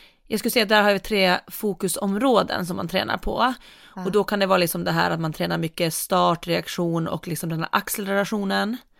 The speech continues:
Speaker 2: Mm.
Speaker 1: Och då kan det vara pass som man liksom har mest fokus på det.
Speaker 2: Mm.
Speaker 1: Och sen så har vi, eh, pass där vi tränar maxfart, alltså där vi verkligen, eh, försöker komma upp i, i så hög,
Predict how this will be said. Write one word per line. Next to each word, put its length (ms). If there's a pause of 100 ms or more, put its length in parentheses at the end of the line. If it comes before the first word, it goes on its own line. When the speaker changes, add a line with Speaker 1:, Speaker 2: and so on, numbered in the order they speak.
(140)
Speaker 2:
Mm. 280
Speaker 1:
Och 60
då 60
kan 100
det 40
vara 80
pass 260
som 140
man 140
liksom 300
har 280
mest 240
fokus 360
på 120
det. 260 (480)
Speaker 2:
Mm. 140 (120)
Speaker 1:
Och 180
sen 200
så 120
har 200
vi, 420 (180)
eh, 540
pass 280
där 100
vi 100
tränar 560 (760)
maxfart, 840
alltså 180
där 80
vi 80
verkligen, 480 (440)
eh, 200 (120)
försöker 300
komma 180
upp 180
i, 280 (540)
i 480 (360)
så 240
hög, 460